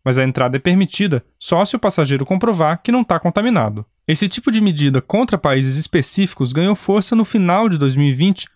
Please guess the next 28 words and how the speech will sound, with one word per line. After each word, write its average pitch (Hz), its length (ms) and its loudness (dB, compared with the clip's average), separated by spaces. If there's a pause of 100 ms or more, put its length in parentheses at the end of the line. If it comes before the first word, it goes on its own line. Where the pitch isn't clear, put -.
(140)
como 196 200 2
forma 147 320 0
de 156 80 -4
conter 190 380 0
a 190 40 0
disseminação 185 800 0
das 196 200 0
novas 175 360 0
variantes 196 580 2
do 226 100 0
coronavírus. 190 840 -2 (160)
O 143 60 2
levantamento 147 680 0
mostra 180 440 0
que - 80 -2
ao 185 80 2
menos 208 260 2
cinquenta 254 480 0
e 214 80 2
cinco 185 300 -2
governos 143 520 2
fecharam 190 440 0
quase 214 400 0
completamente 202 920 0
suas - 260 -2
fronteiras 185 520 0
a 214 60 2
viajantes, 190 720 0